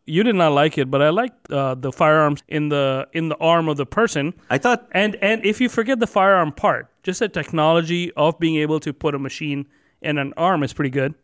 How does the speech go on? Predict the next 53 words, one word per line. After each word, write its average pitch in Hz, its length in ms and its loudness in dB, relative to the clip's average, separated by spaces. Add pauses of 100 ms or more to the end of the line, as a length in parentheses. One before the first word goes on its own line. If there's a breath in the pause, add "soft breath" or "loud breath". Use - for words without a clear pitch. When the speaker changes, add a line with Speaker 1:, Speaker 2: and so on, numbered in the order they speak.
Speaker 2:
I 147 120 0
thought, 175 220 0
I 135 120 4
thought 165 320 0
the 101 520 2 (640)
concept 123 640 0
was 113 280 0
silly, 127 480 2
but 117 200 0
actually 117 320 0
I 107 40 0
thought 127 220 0
the 117 100 -6
execution 135 1000 -4
was 131 300 -4
pretty 135 340 0
effective. 127 580 -2 (120)
Speaker 1:
Yeah, 277 140 2
what 196 140 6
if 226 80 2
there 240 120 4
was, 240 160 2
like, 220 100 0
a 180 60 0
pizza 190 320 0
printer 190 360 0
in 185 80 2
your 180 120 -2
arm, 175 500 2
or 160 280 2
if, 160 280 0
uh, 151 140 2
like, 143 180 -2
a, 131 80 -6 (300)
like, 135 200 -6
a 131 40 -14
cappuccino 160 540 -2
maker 165 240 0
Speaker 2:
Oh, 165 40 2
Speaker 1:
in 165 100 -2
your 165 100 -2
arm? 170 180 2
Speaker 2:
you - 40 0
know 170 60 0
what 185 100 2
I 180 120 2
really 156 300 -4
liked? 127 460 -2
I 117 100 -2
liked 127 460 -2
when, 110 560 -2 (300 soft breath)
uh, 95 260 2
Stem 95 760 -4